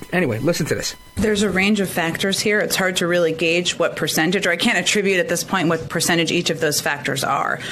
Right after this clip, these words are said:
Speaker 2: Obviously, there are challenging circumstances on the ground in Haiti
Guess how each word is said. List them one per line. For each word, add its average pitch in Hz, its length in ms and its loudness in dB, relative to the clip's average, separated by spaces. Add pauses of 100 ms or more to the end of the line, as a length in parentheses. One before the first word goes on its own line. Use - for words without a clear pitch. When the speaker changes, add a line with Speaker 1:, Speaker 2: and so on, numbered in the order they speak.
(200)
Speaker 2:
Obviously, 185 420 0
there 170 140 2
are 170 40 2
challenging 165 520 2
circumstances 165 800 0
on 160 160 4
the 151 60 4
ground 147 500 0 (240)
in 160 120 2
Haiti 127 480 0